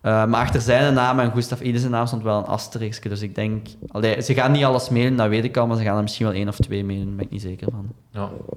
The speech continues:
Speaker 2: Ja, ik heb er de Zwift-series mee gereden.
Speaker 1: Ja.
Speaker 2: Eh, ja, d-, daar,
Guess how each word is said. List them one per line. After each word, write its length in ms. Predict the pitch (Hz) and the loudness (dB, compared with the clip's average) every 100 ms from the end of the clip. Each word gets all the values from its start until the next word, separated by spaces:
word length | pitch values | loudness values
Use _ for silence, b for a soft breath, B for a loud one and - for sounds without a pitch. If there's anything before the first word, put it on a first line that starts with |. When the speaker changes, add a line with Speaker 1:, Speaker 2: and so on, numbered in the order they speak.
| - | -12
Speaker 2:
Ja, 80 | 151 - - b b _ - 107 | -14 -14 -20 b b _ -6 -4
ik 80 | |
heb 100 | 147 | 0
er 60 | 143 | 0
de 80 | 117 | 0
Zwift-series 680 | 98 120 - 160 147 147 156 | 0 -2 -2 -4 -2 -4 -2
mee 300 | 143 143 131 | -2 0 0
gereden. 220 | 139 120 | 0 2
Speaker 1:
Ja. 260 | 120 - 117 107 | 2 0 -4 -4
Speaker 2:
Eh, 540 | 104 104 101 98 95 - _ | -4 -6 -6 -8 -12 -18 _
ja, 200 | 98 107 | -4 -4
d-, 560 | 101 110 - - 101 - 98 - - | -4 -10 -8 -10 -10 -16 -18 -20 -16
daar, 380 | 98 104 104 | -4 -2 -2